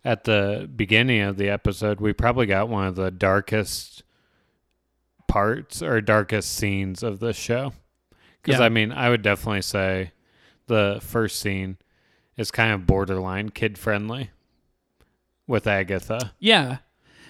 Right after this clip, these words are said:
Speaker 2: We talked ab-, about this a little bit b-, before we hit record, but, like, it, it,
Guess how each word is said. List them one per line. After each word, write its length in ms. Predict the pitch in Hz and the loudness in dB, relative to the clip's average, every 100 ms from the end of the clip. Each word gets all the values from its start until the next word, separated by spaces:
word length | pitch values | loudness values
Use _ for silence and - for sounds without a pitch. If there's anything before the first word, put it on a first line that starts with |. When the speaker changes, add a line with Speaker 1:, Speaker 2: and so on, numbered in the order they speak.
| _ | _
Speaker 2:
We 120 | 214 | 2
talked 240 | 214 214 185 | 6 6 4
ab-, 120 | 175 | 4
about 300 | 165 160 151 | 6 6 6
this 180 | 147 139 | 4 2
a 40 | |
little 140 | 156 151 139 | 4 6 4
bit 60 | |
b-, 140 | 135 135 | 2 0
before 240 | 165 156 151 | 0 6 8
we 80 | 143 | 8
hit 120 | 147 | 6
record, 360 | 135 151 143 | 4 4 4
but, 120 | 139 135 | 4 4
like, 200 | 135 - | 2 4
it, 220 | 175 170 | 4 6
it, 280 | 185 180 127 | 6 6 4